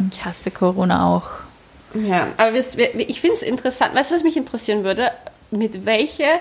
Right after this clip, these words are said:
Speaker 2: wer hat so die Langzeitbeziehungen mit welchen Sternzeichenkonstellationen?
Speaker 1: Mhm, würde
Speaker 2: Das
Speaker 1: mich
Speaker 2: würde mich
Speaker 1: interessieren.
Speaker 2: interessieren. Weil meine Mama ist ja Fisch und mein Papa ist ja Wassermann. Also von dem her,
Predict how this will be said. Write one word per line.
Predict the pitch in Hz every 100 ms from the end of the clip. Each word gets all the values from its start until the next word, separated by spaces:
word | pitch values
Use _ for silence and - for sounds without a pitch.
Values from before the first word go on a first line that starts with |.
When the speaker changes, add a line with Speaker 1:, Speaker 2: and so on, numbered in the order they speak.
| - - - -
Speaker 2:
wer | 240 302
hat | 339
so | -
die | 294 240
Langzeitbeziehungen | 214 202 302 - 247 240 226 - 233 240 226
mit | 202
welchen | 190 - 226
Sternzeichenkonstellationen? | - 151 160 175 151 - 185 196 202 185 220 233 151 143
Speaker 1:
Mhm, | 226
würde |
Speaker 2:
Das | -
Speaker 1:
mich | 202
Speaker 2:
würde | 185
mich | 180
Speaker 1:
interessieren. | 190 - 190
Speaker 2:
interessieren. | 185 - - -
Weil | -
meine | 202 196
Mama | 185 196
ist | 269 269
ja |
Fisch | 226 226 262
und | 311
mein | 233
Papa | 196 -
ist | 233
ja | 285
Wassermann. | 214 - 175 170 165
Also | 170 196
von | 180 175
dem | 170 156
her, | 180